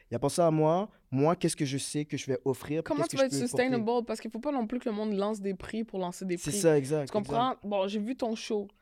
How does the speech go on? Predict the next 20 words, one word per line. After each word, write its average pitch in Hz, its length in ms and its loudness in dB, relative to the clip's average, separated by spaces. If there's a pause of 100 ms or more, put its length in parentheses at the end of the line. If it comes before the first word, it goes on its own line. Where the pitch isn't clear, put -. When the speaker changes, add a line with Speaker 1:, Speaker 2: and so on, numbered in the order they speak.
(200)
Speaker 2:
Vous 202 120 0
êtes 220 100 4
combien 220 300 2
sur 208 200 -4
scène ? 202 300 2
Trois 240 220 2
musiciens, 233 600 2
deux 220 140 4
vocalistes, 214 640 0
plus - 260 -8
toi. 202 320 2
Speaker 1:
Exact. 139 260 -2
Speaker 2:
Six. - 540 -6 (160)
Tu - 60 -18
comprends 214 240 2
ce 226 80 -2
que 226 80 -2
je 202 60 0
veux 185 60 -4
dire ? 220 300 0